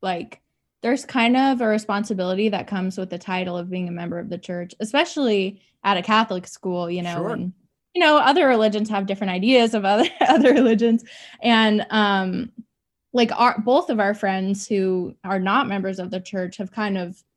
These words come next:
Speaker 1: held us to that standard too, you know?
Speaker 2: Mm-hmm.
Speaker 1: They're like, "Wait, you're m-, a Mormon, you don't drink,"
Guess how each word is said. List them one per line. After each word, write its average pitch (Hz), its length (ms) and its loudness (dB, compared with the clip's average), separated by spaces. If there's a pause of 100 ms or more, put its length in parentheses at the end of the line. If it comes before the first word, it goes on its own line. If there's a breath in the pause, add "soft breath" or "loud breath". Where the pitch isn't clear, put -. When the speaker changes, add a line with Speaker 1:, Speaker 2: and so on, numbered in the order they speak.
(120)
Speaker 1:
held 233 280 2
us 185 240 -6
to 202 60 -6
that 185 240 -4
standard 190 440 -6
too, 233 360 -2 (100)
you 95 120 -10
know? 98 60 -6 (180)
Speaker 2:
Mm-hmm. 135 140 -12
Speaker 1:
They're 202 140 0
like, 190 200 -4 (340)
"Wait, 254 220 4
you're 269 380 0 (200)
m-, 214 220 2 (160)
a 220 100 2
Mormon, 240 400 4
you 220 80 2
don't 285 240 2
drink," 185 480 -4